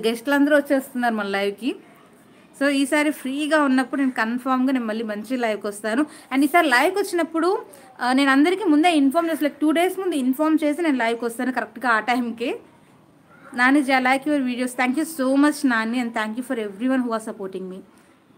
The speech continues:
ఒకప్పుడు video నేను చేస్తే గనక నేనే ఫ్రెండ్స్‌కి share చేసి, "ఎవరికైనా share చేయండి" అని చెప్పేసి అడగాల్సి వచ్చేది. Now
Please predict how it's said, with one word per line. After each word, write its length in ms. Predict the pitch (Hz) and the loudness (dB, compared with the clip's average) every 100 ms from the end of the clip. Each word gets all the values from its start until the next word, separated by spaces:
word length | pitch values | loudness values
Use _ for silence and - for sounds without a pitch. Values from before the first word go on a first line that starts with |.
| _ _ _ _ _ _ - - _ 233 | _ _ _ _ _ _ -20 -20 _ -6
ఒకప్పుడు 460 | 226 262 - 330 320 320 | -2 -2 -2 0 0 0
video 300 | 277 254 302 311 302 302 247 | -2 0 2 4 4 0 -4
నేను 160 | 247 247 262 | -4 -2 -2
చేస్తే 360 | 262 269 311 302 269 | -2 -2 -2 0 0
గనక 220 | 262 294 262 | 0 0 0
నేనే 200 | 247 294 294 | 2 0 0
ఫ్రెండ్స్‌కి 340 | 254 247 294 277 | -2 -2 -4 -4
share 200 | 254 247 269 | -2 -2 -4
చేసి, 180 | 254 262 | -4 -4
"ఎవరికైనా 300 | 240 240 247 | -4 -8 -6
share 180 | 254 254 254 | -4 -4 -4
చేయండి" 280 | 254 240 233 233 | -4 -2 -4 -4
అని 100 | 226 | -8
చెప్పేసి 220 | 247 233 | -8 -6
అడగాల్సి 320 | 202 208 220 214 | -4 -4 -6 -8
వచ్చేది. 280 | - 190 247 - - - | -10 -10 -10 -16 -20 -6
Now 100 | 214 | 0